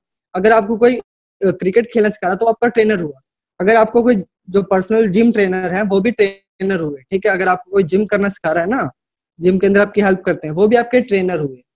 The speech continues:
यानी कि जितने भी physical आपको skill कोई करवा रहा है ना, तो वो trainer होगा।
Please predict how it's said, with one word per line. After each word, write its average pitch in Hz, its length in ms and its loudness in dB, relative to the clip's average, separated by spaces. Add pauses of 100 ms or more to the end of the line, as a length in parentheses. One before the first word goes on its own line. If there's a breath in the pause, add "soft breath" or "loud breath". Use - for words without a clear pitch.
यानी 190 260 0
कि 254 120 -2
जितने 214 340 0
भी 262 100 6
physical 208 540 2
आपको 226 260 2
skill 226 280 0
कोई 233 160 2
करवा 175 380 2
रहा 160 100 2
है 165 60 0
ना, 262 140 -2 (440)
तो 226 80 6
वो 269 80 6
trainer 233 420 2
होगा। 131 320 -6